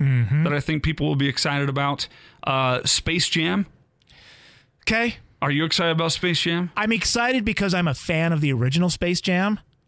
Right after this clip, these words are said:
Speaker 1: I'm more curious about how L B J is gonna handle it.
Speaker 2: LeBron James.
Speaker 1: Yeah.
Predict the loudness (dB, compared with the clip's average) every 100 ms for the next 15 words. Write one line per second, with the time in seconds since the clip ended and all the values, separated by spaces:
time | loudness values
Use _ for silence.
0 | _ -2 0 2 0 -2 _ _ _ _
1 | 0 2 0 -2 -6 -4 0 2 2 2
2 | 0 -2 -2 -2 -4 _ _ _ _ -4
3 | -2 0 0 0 0 0 0 0 0 0
4 | 0 2 0 0 2 2 0 -4 -10 -14
5 | -14 -8 -2 0 2 2 2 2 2 0
6 | 0 0 0 0 -2